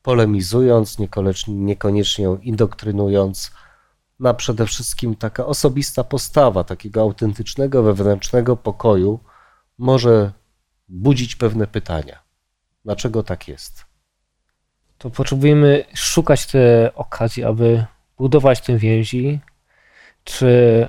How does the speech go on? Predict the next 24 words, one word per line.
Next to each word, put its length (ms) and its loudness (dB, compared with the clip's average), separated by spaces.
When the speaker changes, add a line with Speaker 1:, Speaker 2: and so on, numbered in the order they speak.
Speaker 2:
młodsza, 440 2
czy 180 -2
starsza 380 -2
osoba, 680 0
nie 380 2
wiemy, 260 6
co 160 -4
naprawdę 320 2
wierzą. 400 0
Speaker 1:
No, 80 -16
poza 320 -6
tym 200 -10
też 220 -8
zadawanie 600 -6
pytań. 560 -6
Oczywiście 520 -10
te 140 -10
pytania 540 -2
gdzieś 300 -6
mogą 300 0
się 180 -4
w 100 -14
pierwszym 460 -2
momencie, 840 2